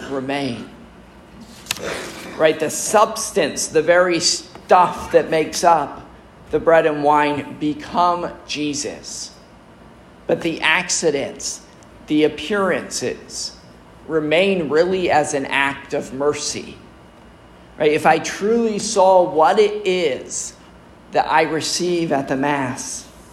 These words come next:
I don't think any of us would dare to approach. And so it's an act of mercy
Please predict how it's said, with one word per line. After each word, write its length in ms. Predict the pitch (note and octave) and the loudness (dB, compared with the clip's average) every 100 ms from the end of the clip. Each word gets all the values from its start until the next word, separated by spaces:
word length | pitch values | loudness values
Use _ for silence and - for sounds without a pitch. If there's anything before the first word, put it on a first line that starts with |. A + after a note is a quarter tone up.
| - - - - - - - - - | -20 -20 -20 -20 -20 -20 -20 -20 -6
I 100 | D3+ | -2
don't 300 | F3+ F3+ - | 0 -2 -2
think 220 | F3+ E3 - | -6 -6 -6
any 260 | E3 F3 | -4 0
of 120 | E3 C#3+ | 2 2
us 260 | C#3 - | 0 -2
would 180 | C#3+ B2+ | -6 -2
dare 400 | B2+ C3 C3 C3 | 0 2 2 0
to 260 | - B2+ A#2 | -4 -6 -4
approach. 840 | - - D#3 D3+ - - - - - - - - - - - - - - - - | -6 -6 -2 -2 -2 -8 -10 -10 -14 -20 -20 -20 -20 -20 -20 -20 -20 -20 -20 -18
And 100 | - | -10
so 140 | - D#3 | 0 0
it's 160 | C#3+ | 0
an 180 | C#3+ C3 | -4 -4
act 400 | D3+ E3 F3 - | 0 0 0 -2
of 200 | D3 - | -4 -2
mercy 800 | C#3 D#3+ E3+ - - C3+ A2+ | -2 -2 -2 -4 -4 -4 -6